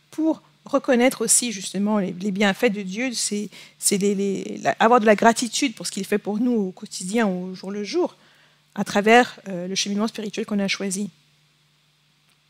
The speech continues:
Et aussi, bien sûr, euh, euh, parfois, on peut être amené justement à voir les pouvoirs de la prière, euh, lorsque, euh,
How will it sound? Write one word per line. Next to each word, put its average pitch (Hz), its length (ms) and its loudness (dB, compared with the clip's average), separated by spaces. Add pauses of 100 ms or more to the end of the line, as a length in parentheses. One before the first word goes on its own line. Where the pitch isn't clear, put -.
(2500)
Et 208 160 4
aussi, 190 240 0
bien 208 220 2
sûr, 247 400 -2
euh, 185 280 -6 (800)
euh, 180 140 -2
parfois, 240 420 6
on 214 100 4
peut 240 140 2
être 240 160 2
amené 233 460 4
justement 208 400 -2
à - 100 6
voir 202 220 4
les 214 80 2
pouvoirs 240 340 2
de 214 80 0
la 220 140 -2
prière, 226 580 4 (480)
euh, 190 260 2
lorsque, 208 360 0
euh, 202 920 -4